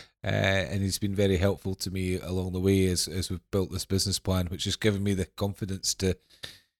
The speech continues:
to do our crowdfund. Our crowdfund's a bit different from mainstream, uh, crowdfunds in the fact that it's, it's more of a, it's what we've called our Founders Club,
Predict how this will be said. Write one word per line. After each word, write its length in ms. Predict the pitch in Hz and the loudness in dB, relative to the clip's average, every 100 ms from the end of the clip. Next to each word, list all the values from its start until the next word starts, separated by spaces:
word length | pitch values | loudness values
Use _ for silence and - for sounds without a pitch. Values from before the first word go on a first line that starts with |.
| _ _ _ _ _ | _ _ _ _ _
to 100 | - | -2
do 360 | 98 127 143 143 | 6 10 12 12
our 200 | 120 113 - | 12 10 8
crowdfund. 640 | 131 117 107 - 95 104 | 10 10 8 6 4 6
Our 80 | 113 | 4
crowdfund's 480 | - 135 135 127 110 | 8 6 8 4 4
a 40 | |
bit 200 | 110 117 | 2 4
different 360 | - 120 117 95 | 4 4 2 2
from 360 | 117 110 104 - _ _ _ _ _ _ - | 4 4 2 -8 _ _ _ _ _ _ 2
mainstream, 880 | 110 120 120 - 120 113 110 104 104 76 | 6 8 6 4 6 6 4 -2 -2 2
uh, 580 | 104 104 104 101 98 98 | 4 6 6 4 2 2
crowdfunds 500 | 117 107 - 104 98 | 2 2 2 -2 0
in 80 | 101 | -2
the 60 | |
fact 340 | 98 110 107 - | 2 2 2 0
that 120 | 104 _ _ _ | -4 _ _ _
it's, 160 | - 147 | -6 -6
it's 200 | - - | -6 -4
more 200 | 110 113 | 2 4
of 120 | 107 101 | 4 0
a, 100 | 95 101 - - | -10 -16 -18 -16
it's 300 | 101 - - | -6 -4 -2
what 120 | 104 | -2
we've 160 | 104 - | -2 0
called 180 | 107 | 0
our 60 | 101 | 0
Founders 480 | - 117 127 123 113 | 4 4 6 4 2
Club, 360 | - 147 147 | 4 4 4